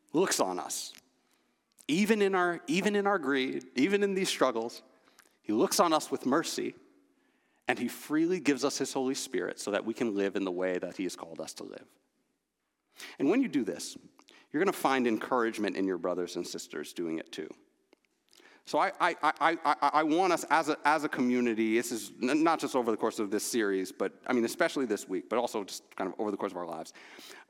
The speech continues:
I want you to share stories and opportunities with your brothers and sisters to go together where the needy are. And to remember that this is not extra super Christian stuff. This is basic Christianity.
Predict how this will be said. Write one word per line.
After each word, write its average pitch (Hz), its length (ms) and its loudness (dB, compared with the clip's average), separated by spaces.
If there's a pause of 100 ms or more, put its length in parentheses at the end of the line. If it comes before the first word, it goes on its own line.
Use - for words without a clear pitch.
(140)
I 170 80 4
want 247 240 2
you 240 60 -2
to 214 80 2
share 220 600 2
stories 220 600 2
and 190 80 6
opportunities 185 640 0
with 156 120 -2
your 165 80 4
brothers 160 280 2
and 151 100 0
sisters 156 380 -2
to 156 80 0
go 160 400 2
together 165 520 0
where 139 180 2
the 127 100 0
needy 113 320 0
are. 80 260 -6 (1400)
And 147 100 2
to 175 100 0
remember 185 360 2
that 165 140 -2
this 208 140 0
is 180 100 -4
not 165 220 4 (100)
extra - 480 0
super - 360 -6
Christian - 380 -6
stuff. - 280 -6 (100)
This 151 140 -2
is 175 100 -8 (180)
basic 131 340 -2
Christianity. - 640 -12